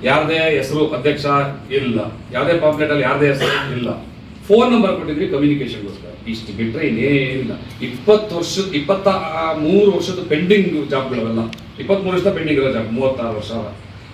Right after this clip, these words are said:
ಮೂವತ್ತಾರು ಸಾವಿರ ನಾವು ಯಾವುದೋ ಮರ್ಜಿಗೆ ಬಿದ್ದುಬಿಟ್ಟು ಯಾರಿಗೋ ಬೈಬೇಡ ಅಂತ ಅನ್ಕೊಂಡು ಏನೋ ನಾನು ಸುಮ್ಮನೆ ಇರ್ತೀನಿ, ವೈಯಕ್ತಿಕವಾಗಿ ನನ್ನ, ನನ್ನ ಪ್ರಾಬ್ಲಮ್ ಇದ್ರೆ ಇರ್ತೀನಿ. ಇಪ್ಪತ್ಮೂರು ವರ್ಷದ ಹುಡುಗರ ಕನಸನ್ನ ಇವ್ರು ಮೂರು ತಿಂಗಳು ತುಂಬಿಟ್ಟು ಆಮೇಲೆ ಒಳ ಮೀಸಲಾತಿ ಜಾರಿಗೆ ತಂದ್ಬಿಟ್ರೆ ನಸೀಬ್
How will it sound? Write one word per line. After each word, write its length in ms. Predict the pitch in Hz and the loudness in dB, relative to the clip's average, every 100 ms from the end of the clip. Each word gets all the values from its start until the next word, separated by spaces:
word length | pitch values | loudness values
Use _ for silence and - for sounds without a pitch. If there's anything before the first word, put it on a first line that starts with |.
| - | 0
ಮೂವತ್ತಾರು 440 | 214 254 208 190 | 4 4 6 2
ಸಾವಿರ 300 | 170 175 185 | 2 2 4
ನಾವು 160 | 180 156 | 4 2
ಯಾವುದೋ 220 | 151 160 | 2 0
ಮರ್ಜಿಗೆ 340 | 151 147 147 160 | 0 0 0 -2
ಬಿದ್ದುಬಿಟ್ಟು 720 | 147 143 139 135 131 131 - - - | -2 -2 -2 0 -2 -4 -10 -16 -6
ಯಾರಿಗೋ 300 | - 147 151 | 0 2 2
ಬೈಬೇಡ 400 | 147 147 143 139 | 4 4 4 2
ಅಂತ 360 | 135 131 156 170 | 0 -4 -2 0
ಅನ್ಕೊಂಡು 300 | 190 220 165 | 2 4 4
ಏನೋ 140 | 196 | 2
ನಾನು 200 | - - | 0 -4
ಸುಮ್ಮನೆ 220 | - 196 | -2 4
ಇರ್ತೀನಿ, 200 | 226 214 | 4 4
ವೈಯಕ್ತಿಕವಾಗಿ 440 | 139 170 202 196 180 | 0 0 2 2 2
ನನ್ನ, 180 | 165 - - | 0 -4 -2
ನನ್ನ 160 | 151 | -2
ಪ್ರಾಬ್ಲಮ್ 300 | 175 175 170 | 0 0 0
ಇದ್ರೆ 140 | 170 165 | -2 -2
ಇರ್ತೀನಿ. 480 | 143 139 110 110 - - - - - - - - - - | -2 -2 -4 -6 -12 -16 -18 -18 -18 -18 -18 -18 -18 -14
ಇಪ್ಪತ್ಮೂರು 640 | - - 285 - 220 226 196 190 | -10 2 2 2 2 4 6 2
ವರ್ಷದ 320 | - - 202 220 202 196 185 | -2 -2 4 8 8 6 2
ಹುಡುಗರ 320 | 180 180 190 185 175 | -2 0 2 2 0
ಕನಸನ್ನ 440 | 175 - 233 190 135 - 143 143 - - - - - | 0 0 0 -2 -4 -6 -6 -8 -12 -16 -18 -12 -2
ಇವ್ರು 160 | 180 165 | 0 4
ಮೂರು 180 | 233 302 240 | 6 6 6
ತಿಂಗಳು 240 | 233 220 196 | 4 4 4
ತುಂಬಿಟ್ಟು 260 | 190 202 185 | 4 4 2
ಆಮೇಲೆ 180 | 220 233 | 2 4
ಒಳ 60 | 202 | 6
ಮೀಸಲಾತಿ 340 | 208 202 190 185 | 6 2 0 0
ಜಾರಿಗೆ 220 | 160 175 165 | 0 0 0
ತಂದ್ಬಿಟ್ರೆ 400 | 143 131 117 113 - - | -2 -2 -4 -2 -2 -4
ನಸೀಬ್ 300 | - - 202 | -6 -4 -4